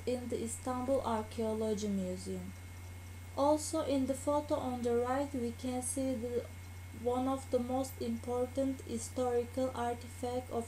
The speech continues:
the church, the wall mosaic depicting Saint Edwodka from the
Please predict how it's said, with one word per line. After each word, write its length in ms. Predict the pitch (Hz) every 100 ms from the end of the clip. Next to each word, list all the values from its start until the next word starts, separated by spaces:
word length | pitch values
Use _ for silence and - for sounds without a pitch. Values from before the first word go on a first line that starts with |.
| -
the 80 | 233
church, 560 | - 233 202 190 - - - - - - 214
the 80 |
wall 400 | 208 214 240 277
mosaic 640 | 262 226 214 214 226 247 262 -
depicting 720 | 226 220 247 240 - 262 269
Saint 560 | 269 - 247 233 254 262 -
Edwodka 800 | 226 214 202 214 233 - - 254 254
from 280 | 254 233
the 60 | 233